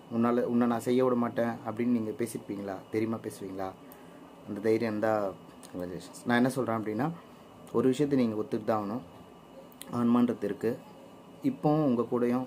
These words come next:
நல்ல ஆன்மாவும் இருக்கும், கெட்ட ஆன்மாவும் இருக்கும். நிறைய நல்லது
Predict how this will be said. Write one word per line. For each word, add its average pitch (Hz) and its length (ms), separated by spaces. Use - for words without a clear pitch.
நல்ல 113 260
ஆன்மாவும் 113 340
இருக்கும், 110 380
கெட்ட 95 260
ஆன்மாவும் 92 280
இருக்கும். 85 300
நிறைய 117 240
நல்லது 117 300